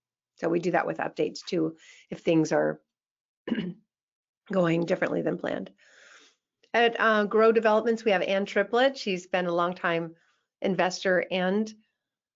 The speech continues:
employee of Real Wealth and now Grow Developments. She can help you with the paperwork, as can Kathy McBride. She's also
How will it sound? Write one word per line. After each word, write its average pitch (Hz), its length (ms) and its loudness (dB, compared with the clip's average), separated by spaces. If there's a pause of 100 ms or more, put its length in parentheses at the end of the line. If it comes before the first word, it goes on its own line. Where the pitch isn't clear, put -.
(260)
employee 220 600 2
of 220 180 -2
Real 220 200 4
Wealth 220 340 2
and 208 100 -2
now 185 120 0
Grow 196 180 0
Developments. 185 680 0
She 196 140 -6
can 185 160 -4
help 175 320 -2
you 185 200 2
with 170 160 0
the 175 80 -6
paperwork, 170 720 2
as - 240 -4
can 165 280 -2
Kathy 165 320 -4
McBride. 190 480 0
She's 180 160 -6
also 160 460 -2